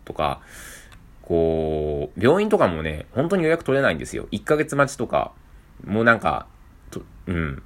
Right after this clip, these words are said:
ずーっと予約取れないみたいな、ばっかで。結局予約取るとこ行っても、なんかく-、薬だけもらえるみたいな、今、なんか変な病院通ってるんですけど、<laughs> もうそんな病院ばっかなんですよ。本当になんかこう、じゃあ、療法、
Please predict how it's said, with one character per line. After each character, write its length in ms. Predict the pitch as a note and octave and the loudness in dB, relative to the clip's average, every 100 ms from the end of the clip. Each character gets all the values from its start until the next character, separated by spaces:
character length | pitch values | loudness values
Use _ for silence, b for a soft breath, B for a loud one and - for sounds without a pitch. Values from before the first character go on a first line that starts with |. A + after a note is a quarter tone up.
| - | -10
ず 120 | G#2 | -6
ー 140 | A#2 C3 | -2 0
っ 20 | |
と 80 | C3+ | 4
予 60 | A#2+ | 4
約 120 | - | 2
取 100 | A#2 | 2
れ 60 | |
な 80 | G2 | 2
い 20 | |
み 60 | D#2 | 0
た 80 | C2+ | -4
い 60 | |
な、 140 | A1+ - - - - - - - | -4 -8 -12 -20 -20 -20 -18 -12
ば 80 | - | -6
っ 40 | |
か 160 | - F2+ | 0 0
で。 160 | C2 - - - | 0 -8 -12 -2
結 160 | C3 | 0
局 100 | F3+ | 4
予 60 | D#3+ | 4
約 120 | E3 | 4
取 120 | - | 2
る 40 | D#3 | 0
と 80 | F#2 | 2
こ 60 | |
行 80 | E2 | 0
っ 20 | |
て 60 | F2+ | -2
も、 120 | D#2 | -4
な 120 | D2+ | -2
ん 20 | F#2+ | -2
か 120 | - | -4
く-、 160 | - - - | -10 -16 -12
薬 240 | - C#3+ C#3 | -6 -2 2
だ 80 | |
け 80 | F#2 | 2
も 100 | D#2 | 2
ら 100 | E2 | 0
え 40 | E2 | 0
る 60 | |
み 60 | D#2+ | -2
た 80 | C2+ | -6
い 40 | |
な、 80 | B1+ | -6
今、 280 | - D#2+ C#2 - - | -6 -4 -4 -10 -12
な 80 | E2+ | -8
ん 40 | E2 | -6
か 60 | |
変 140 | - A#2 | -2 -2
な 80 | |
病 160 | D#2 D2+ | -2 -4
院 60 | D2+ | -2
通 80 | |
っ 40 | D#2+ | -2
て 120 | - | 10
る 80 | E2+ | 10
ん 40 | |
で 60 | D#2 | 8
す 100 | - | -4
け 80 | - | 2
ど、 120 | D#2 | 2
<laughs> 0 | |
も 180 | - - B B B B - | 2 -2 B B B B -8
う 20 | |
そ 100 | F#2+ | 0
ん 40 | E3 | 4
な 60 | |
病 120 | F3+ | 4
院 60 | F3 | 2
ば 80 | C#3 | 0
っ 40 | |
か 120 | - | 4
な 60 | C3+ | 4
ん 40 | |
で 40 | E2 | 2
す 100 | D#2 | -2
よ。 160 | D2 - - | -6 -8 -2
本 180 | C#3 | -2
当 80 | E3 | 0
に 80 | E3 | 0
な 100 | D#3+ | 2
ん 20 | |
か 100 | A2+ | 2
こ 360 | F#2+ F2+ E2+ E2+ | 2 2 2 2
う、 20 | |
じ 80 | G2 | 2
ゃ 220 | F2+ - | 2 2
あ、 580 | - - - - - - | -8 -20 -20 -20 -20 -4
療 240 | G2 A2+ G#2+ | 4 4 4
法、 420 | A#2 A2 G#2 | 4 2 2